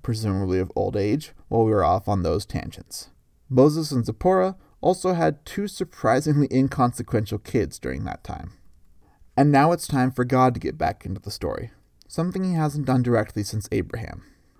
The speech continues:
Moses is shepherding flocks well out in the wilderness when he sees a burning bush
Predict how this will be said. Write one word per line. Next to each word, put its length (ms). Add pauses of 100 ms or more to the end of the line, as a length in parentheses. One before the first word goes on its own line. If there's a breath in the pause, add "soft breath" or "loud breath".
(280 soft breath)
Moses 460
is 100
shepherding 460
flocks 500
well 340
out 160
in 100
the 80
wilderness 580
when 100
he 80
sees 320
a 60
burning 400
bush 440